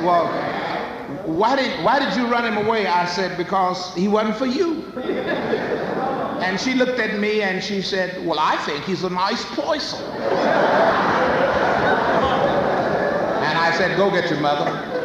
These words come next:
I want to ask her a question. I have never had no doubts before.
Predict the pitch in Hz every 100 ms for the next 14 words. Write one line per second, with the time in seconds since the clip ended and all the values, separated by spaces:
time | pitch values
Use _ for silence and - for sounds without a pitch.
0 | - 554 - 539 523 - - - - -
1 | - - 151 190 202 202 202 135 156 165
2 | 156 143 165 170 170 170 170 - 208 185
3 | - 139 135 143 147 151 156 160 160 180
4 | 175 180 175 208 220 - - 160 151 147